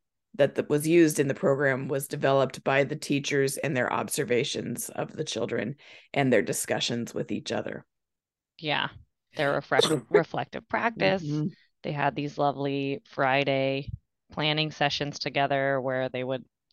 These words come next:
Speaker 2: think about each child and what do they need
Speaker 1: Mm-hmm.
Speaker 2: to bring into the unit. And this one likes airplanes, so let's think about
Speaker 1: Yeah.
Speaker 2: airport play to encourage dramatic play. And
Speaker 1: Yeah.
Speaker 2: it's everything that we know now is so important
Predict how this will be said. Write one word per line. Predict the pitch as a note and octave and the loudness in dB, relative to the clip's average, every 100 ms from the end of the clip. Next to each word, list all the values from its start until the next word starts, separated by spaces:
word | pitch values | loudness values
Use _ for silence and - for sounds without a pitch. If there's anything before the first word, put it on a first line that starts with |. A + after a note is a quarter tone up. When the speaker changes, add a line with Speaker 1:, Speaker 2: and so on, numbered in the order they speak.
| - | -4
Speaker 2:
think | D#3+ | -2
about | C#3 B2+ - | 0 -2 -2
each | B2+ D#3 | -8 -6
child | - D#3 D3 C3+ B2 | 0 4 6 4 2
and | A#2+ | -2
what | C#3 | -4
do | - | -4
they | D#3 C3 | -4 -2
need | D3 | -4
Speaker 1:
Mm-hmm. | |
Speaker 2:
to | D3 - | -4 -4
bring | C#3+ C3+ | -4 -4
into | B2+ | -8
the | - | -8
unit. | C3 E3 D3+ C#3 | -2 -2 -2 -6
And | - D3 | -6 -2
this | F#3 - | -2 -2
one | C#3 | -4
likes | B2+ - - | -4 -6 0
airplanes, | G3+ F#3+ D#3 C#3 - - | 2 2 0 0 -4 -6
so | - | 0
let's | D3+ E3+ | 2 0
think | - D#3+ | -4 -6
about | - D3 D3 | 0 2 4
Speaker 1:
Yeah. | - | 4
Speaker 2:
airport | F3 - D#3 - | 2 2 -2 -2
play | - D3+ D3 D#3 | 0 0 0 -2
to | - | -8
encourage | - - E3+ D#3+ - | -8 2 2 2 -2
dramatic | C3 C3 D3 - | -4 0 0 -2
play. | - E3 D3+ D3+ | 2 4 6 2
And | - D3 | -2 -8
Speaker 1:
Yeah. | F3+ F3 C#3+ C#3+ - _ _ _ _ _ _ _ _ _ _ _ _ | 2 4 4 2 -10 _ _ _ _ _ _ _ _ _ _ _ _
Speaker 2:
it's | - - | 0 6
everything | C#4 D4 D4+ C4+ | 6 6 4 6
that | A#3+ | 6
we | G3+ | 4
know | F#3+ F#3+ F#3 F3+ | 4 6 6 4
now | E3+ F3 E3 F#3 A#3+ A#3+ - F3+ G3+ - - - | 2 -2 0 0 -2 -2 0 0 0 -6 -16 -16
is | - E3+ | -12 -10
so | - E3+ | -4 -2
important | D#3 - - - C3+ C3 - | -4 -4 -2 -2 -4 -6 -8